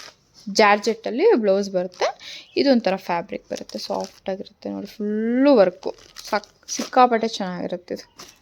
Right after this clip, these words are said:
ಇದು ನಾನು ಶಾರ್ಟ್ಸಲ್ಲಿ ಅಪ್ಲೋಡ್ ಮಾಡ್ತೀನಿ, ಅವಾಗ ನಿಮ್ಗೆ ನೋಡಿದಾಗ ನೀಟಾಗಿ ಗೊತ್ತಾಗುತ್ತೆ. ನಾನಿವತ್ತು, ಆ, two varieties of sarees ನೋಡ್ಸಿದ್ದೀನಿ ಅಷ್ಟೇ,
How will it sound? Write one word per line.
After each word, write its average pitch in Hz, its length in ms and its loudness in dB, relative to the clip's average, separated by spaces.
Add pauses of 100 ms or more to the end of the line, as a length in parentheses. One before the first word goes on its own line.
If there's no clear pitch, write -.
(880)
ಇದು 226 160 0
ನಾನು 247 140 4
ಶಾರ್ಟ್ಸಲ್ಲಿ 269 480 6
ಅಪ್ಲೋಡ್ 214 340 0
ಮಾಡ್ತೀನಿ, 185 320 -8
ಅವಾಗ 185 140 -4
ನಿಮ್ಗೆ 190 220 -8
ನೋಡಿದಾಗ 196 360 -4
ನೀಟಾಗಿ 190 400 -2
ಗೊತ್ತಾಗುತ್ತೆ. - 760 -10 (4000)
ನಾನಿವತ್ತು, 269 760 -2 (200)
ಆ, 208 300 -10
two 247 380 -12
varieties 226 380 -10
of 208 140 -10
sarees 196 460 -10
ನೋಡ್ಸಿದ್ದೀನಿ 196 420 -14
ಅಷ್ಟೇ, - 380 -8